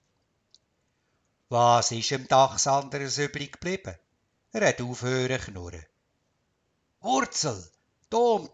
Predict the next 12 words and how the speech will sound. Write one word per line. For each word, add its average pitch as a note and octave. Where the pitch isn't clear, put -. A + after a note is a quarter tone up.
Türli B3
hat F#3+
es F3
aber F#3
ein F3+
Schloss -
dran“, A3+
hat E3
Eulalia F3+
gesagt. E3+
Der A2+
Wurzel C3+